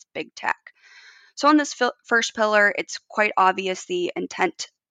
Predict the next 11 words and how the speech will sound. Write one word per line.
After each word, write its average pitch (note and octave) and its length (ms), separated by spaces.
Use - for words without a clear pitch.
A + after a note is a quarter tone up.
of F#3 200
this F3+ 260
focus G#3 680
is F#3 300
to F#3+ 260
maintain F#3 560
the F#3 140
U F3+ 120
S F3+ 120
competitive F#3+ 500
edge F3 340